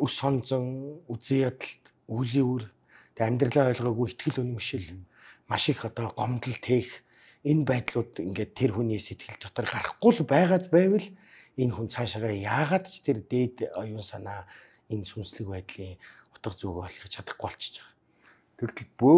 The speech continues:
Speaker 2: маань өөрөө хүн шүү дээ. Хүний ёсоор амьдрах ёстой. Өнөөдөр энэ хорин нэгдүгээр зууны өнөөдөр ийм материаллык сонирхол давмгаасан энэ цаг үед бол тэр хүн чинь бусдад адилхан сайхан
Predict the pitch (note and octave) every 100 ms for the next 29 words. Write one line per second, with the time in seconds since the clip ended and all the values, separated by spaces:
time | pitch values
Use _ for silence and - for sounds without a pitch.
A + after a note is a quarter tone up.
0 | D#3+ D3 C#3+ C3 C3 C3 A#2 G2+ - _
1 | _ _ _ _ _ _ - A#2+ - -
2 | - - _ _ _ _ _ _ _ _
3 | _ _ - - G#2+ G#2 - G2+ F#2 -
4 | - - - - _ _ _ _ _ _
5 | _ - G#2 G#2+ G#2 G#2 G#2 G#2+ G2+ -
6 | F#2+ G2 F#2+ F#2+ F#2 F#2 F#2+ _ _ _
7 | _ _ _ G2+ G#2 G#2+ G#2 G#2+ F#2 -
8 | - A2+ - G#2+ - G2+ - - G#2+ -
9 | _ F2+ F#2+ G2 G#2 - G2 F2+ A2 -
10 | G2 F2+ F#2 - F2+ F#2 - F2 F#2 -
11 | F2+ - - - G#2+ F2 - F#2+ - F2
12 | -